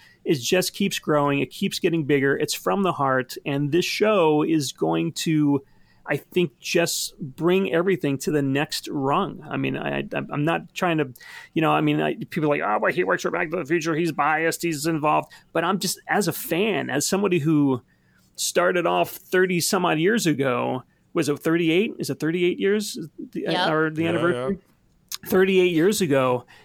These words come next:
Speaker 1: And as a fan, and now, like, I really can honestly say I feel like I'm part of the family. Um, and being able to be the storyteller who, who comes out and makes these videos and interviews the fans and the cast and,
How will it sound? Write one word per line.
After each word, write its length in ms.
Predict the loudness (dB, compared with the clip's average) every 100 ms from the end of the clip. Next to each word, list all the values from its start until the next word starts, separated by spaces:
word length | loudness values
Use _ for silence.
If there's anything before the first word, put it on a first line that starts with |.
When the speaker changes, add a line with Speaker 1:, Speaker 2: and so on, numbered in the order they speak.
| _ -6
Speaker 1:
And 300 | -2 0 0
as 240 | 0 0
a 60 | -2
fan, 560 | 0 2 4 4 2
and 180 | 0 0
now, 220 | 2 2
like, 200 | 2 2
I 60 | 0
really 520 | -2 0 4 4 2
can 180 | 0 0
honestly 360 | 2 0 -2
say 200 | 0 2
I 60 | 0
feel 180 | 2 0
like 120 | 2
I'm 120 | -2
part 320 | -4 -2 -2 0
of 60 |
the 80 | -2
family. 720 | -4 -4 0 2 2 2 -2 _ _ _ _
Um, 500 | -2 0 2 0 -2 -2
and 200 | -2 2
being 200 | 4 4
able 180 | 2 0
to 120 | 0
be 120 | 2
the 120 | 2
storyteller 880 | 0 0 0 2 2 2 0 0 0
who, 280 | -2 0 0
who 160 | 0 -2
comes 340 | -2 -2 0
out 340 | 2 0 -2 -4
and 200 | -2 0
makes 240 | -2 -2
these 200 | -2 -2
videos 640 | 0 0 2 4 4 2 -2
and 80 |
interviews 480 | -2 0 0 0 -4
the 60 | -6
fans 500 | -6 -2 0 -2 -2
and 120 | -4
the 20 |
cast 640 | -4 -4 -2 0 -2 -4
and, 200 | -4 -6